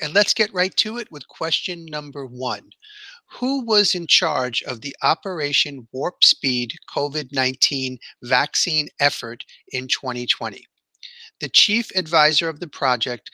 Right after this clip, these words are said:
was named Moncef Slaoui, and here are a few things to consider about Doctor Slaoui.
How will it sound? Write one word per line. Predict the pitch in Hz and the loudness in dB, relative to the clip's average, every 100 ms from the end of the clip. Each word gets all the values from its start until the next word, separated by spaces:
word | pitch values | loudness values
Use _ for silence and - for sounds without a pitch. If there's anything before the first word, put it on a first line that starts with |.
| - | -14
was | - 131 | -6 -4
named | 135 131 127 - | -2 -2 -4 -4
Moncef | 139 151 - 170 147 | 0 2 4 4 4
Slaoui, | - - 143 135 127 127 95 - _ - - | 4 2 4 2 2 -2 -6 -16 _ -16 -4
and | 127 | -4
here | 127 202 214 | 2 2 2
are | 180 | 0
a | 165 | -4
few | - 208 220 - | -4 -4 -6 -2
things | 190 185 | -2 0
to | - 165 | -4 -6
consider | 160 - - 190 131 | -4 0 2 0 -4
about | 117 123 117 - | 0 2 0 -2
Doctor | 113 110 123 | -4 -4 2
Slaoui. | - 131 123 120 - | 2 4 0 -2 -12